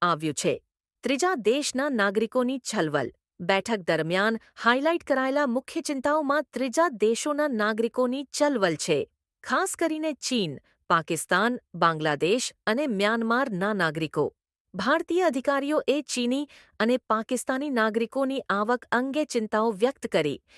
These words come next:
જ્યારે નેપાલ એ બાંગ્લાદેશમાં તાજેતરની રાજકીય અસ્થિરતાને અનુસરીને નેપાળમાં પ્રવેશતા રોહિંગ્યા શરણાર્થીઓ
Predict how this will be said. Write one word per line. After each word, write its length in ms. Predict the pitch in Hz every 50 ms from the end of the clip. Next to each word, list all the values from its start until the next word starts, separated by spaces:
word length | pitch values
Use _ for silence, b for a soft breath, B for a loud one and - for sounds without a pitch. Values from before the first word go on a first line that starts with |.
| b b b b
જ્યારે 340 | 160 - 214 202 202 202 190 165
નેપાલ 540 | 156 165 175 170 - 208 214 233 247 254 - -
એ 80 | - 240 - 190 160 175
બાંગ્લાદેશમાં 1000 | 175 175 165 170 170 156 156 185 202 226 220 - - 208 208 220 233 226 _ _
તાજેતરની 760 | - 220 254 285 240 - 262 254 - - 240 240 220 233 240 226
રાજકીય 640 | 180 175 196 214 220 202 - - - 233 240 247 - -
અસ્થિરતાને 720 | 170 170 - - - 185 156 151 - 226 294 277 226 165 110 - B B B B B B -
અનુસરીને 580 | 226 269 330 381 - - 320 311 320 302 320 330 302
નેપાળમાં 680 | 226 202 202 190 - 208 202 214 226 220 220 220 208 - 185
પ્રવેશતા 480 | 165 170 180 170 - - - 175 147 131 - _ _ _ - -
રોહિંગ્યા 500 | 196 190 185 208 202 196 190 190 175 156 -
શરણાર્થીઓ 600 | 175 151 151 151 170 196 208 202 - 233 220